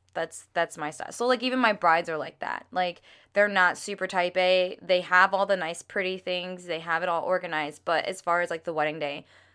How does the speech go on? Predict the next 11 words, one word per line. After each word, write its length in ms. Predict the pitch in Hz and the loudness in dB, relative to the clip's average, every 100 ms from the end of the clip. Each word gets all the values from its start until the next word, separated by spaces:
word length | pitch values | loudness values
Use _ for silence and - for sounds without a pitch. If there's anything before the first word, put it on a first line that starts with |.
| _ | _
don't 200 | 208 202 | 2 4
ask 360 | 202 165 170 - | 4 2 2 0
them 120 | 165 | -8
any 140 | 160 151 | -8 -8
crazy 380 | - 175 180 | -4 -4 -4
questions. 840 | 180 151 160 - 160 156 156 156 - _ _ - | -2 -2 -2 -4 -6 -6 -8 -14 -20 _ _ -4
Let 180 | 180 214 | -4 -2
them 140 | 226 - | -4 -2
eat 260 | 233 226 | -2 -2
and 80 | 165 | -4
have 240 | 170 170 | -2 -2